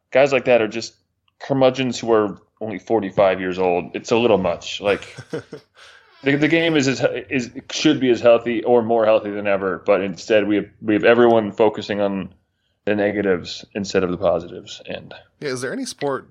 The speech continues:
Speaker 2: like that more than baseball that just kinda hates itself?
Speaker 1: Right? Like, it's just,
Speaker 2: Like
Speaker 1: it's such, there's such a self-loathing. There's such a
Speaker 2: Right.
Speaker 1: focus on why. Like, I, I remember my dad said this to me a long time. Like, he grew up in the fifties, the quote-unquote golden age of baseball.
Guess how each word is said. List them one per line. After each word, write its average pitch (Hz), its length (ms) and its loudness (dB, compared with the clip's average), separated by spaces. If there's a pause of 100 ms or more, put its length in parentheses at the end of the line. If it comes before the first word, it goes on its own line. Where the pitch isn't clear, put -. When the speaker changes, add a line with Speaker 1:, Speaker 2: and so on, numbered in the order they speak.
(100)
Speaker 2:
like 107 240 -8
that 110 160 0
more 98 200 -6
than 98 120 -10
baseball 95 300 -8
that 101 60 -8
just 95 100 -16
kinda 95 180 -8
hates 95 260 -14
itself? 123 640 -10
Speaker 1:
Right? 330 560 0 (120)
Like, 220 180 2
it's 233 200 -4
just, 214 200 -4
Speaker 2:
Like - 80 -14
Speaker 1:
it's - 240 -10
such, 277 360 0
there's 226 180 2
such 311 160 0
a 302 60 -2
self-loathing. 127 840 0
There's 143 140 -8
such 233 180 0
a 285 60 -6
Speaker 2:
Right. 139 200 -2
Speaker 1:
focus 160 380 2
on 151 200 2
why. 120 420 2 (840)
Like, 165 200 0
I, 196 100 2
I 196 60 0
remember 226 240 -2
my 233 120 -2
dad 123 280 0
said 120 120 -4
this 98 120 -10
to 107 60 -8
me 98 60 -4
a 95 40 -2
long 98 280 0
time. 82 100 -4
Like, 117 100 2
he 196 100 -6
grew 160 200 4
up 143 100 0
in 120 60 -2
the 110 80 -4
fifties, 104 500 -2
the 104 80 -6
quote-unquote 110 460 0
golden 104 300 2
age 98 180 -4
of 92 80 -8
baseball. 92 680 -4